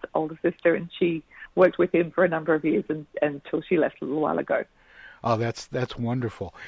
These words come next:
Speaker 2: Um, and, uh,
Speaker 1: Mm.
Speaker 2: now you are located where? Are, aren't you in Australia?
Speaker 1: I'm in Melbourne, Australia, so forgive me if my, my,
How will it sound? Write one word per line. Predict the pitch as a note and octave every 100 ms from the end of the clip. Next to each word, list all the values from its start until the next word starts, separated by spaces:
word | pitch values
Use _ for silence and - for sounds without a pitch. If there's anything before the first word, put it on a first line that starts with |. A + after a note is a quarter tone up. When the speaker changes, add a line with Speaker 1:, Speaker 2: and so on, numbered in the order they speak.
| - -
Speaker 2:
Um, | C#3+ D3 C#3+ -
and, | E3+ D#3+ -
uh, |
Speaker 1:
Mm. | - F#3+ F3+ D#3 D3
Speaker 2:
now | C#3+
you | D3+ A#2+ D3+ F#3+ A#3 G#3+
are | - D#3 C#3+ C#3 C3 _ _ _ _ _ _ _ -
located | C#3+ C3+ C#3+ B2 A#2 G#2+
where? | G#2+ A2+ F2+ D2 -
Are, | A2 G#2 -
aren't | C3 -
you | D#3+ D3
in | C3+
Australia? | B2+ A#2 - A2+ A#2 C3+ D3+ _ _ _ _ _ _ _ _ _ _ - - - A#3 _
Speaker 1:
I'm | F3+ A3
in | G3+
Melbourne, | G3 F#3+ G#3
Australia, | G3 - G#3 F3+ E3+ -
so | E3+
forgive | F3+ F#3+ G#3+ F#3
me | E3+
if | E3
my, | F3 D#3 - -
my, | F3+ D#3+